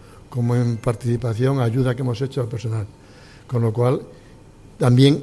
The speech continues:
el año pasado hicimos, este año hicimos la donación para investigación, este año lo decíamos en la prensa el año pasado, en la carta que mandamos a los socios,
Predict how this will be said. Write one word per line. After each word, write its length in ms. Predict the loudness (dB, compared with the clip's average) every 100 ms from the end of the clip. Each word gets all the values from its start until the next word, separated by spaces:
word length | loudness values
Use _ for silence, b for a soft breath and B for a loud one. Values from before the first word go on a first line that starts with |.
| -4
el 140 | 0
año 180 | 2 2
pasado 300 | 2 0 2
hicimos, 340 | 0 0 0 0
este 200 | 2 4
año 160 | 4
hicimos 300 | 0 0 0
la 80 | 2
donación 480 | 0 -2 -2 -2 -2
para 200 | -4 -4
investigación, 680 | -4 -4 -4 -2 -2 -4 -6 B B B
este 240 | -4 0
año 160 | 0 0
lo 80 | 0
decíamos 520 | -2 0 2 2 2
en 320 | 2 0 -2
la 140 | -2 -2
prensa 320 | -2 -2 -2
el 80 | -2
año 80 |
pasado, 400 | -4 -2 -2 0
en 60 | -2
la 100 | -4
carta 220 | -6 -4
que 100 | -2
mandamos 300 | -2 -2 -2
a 20 |
los 100 | -2
socios, 360 | -2 -4 -4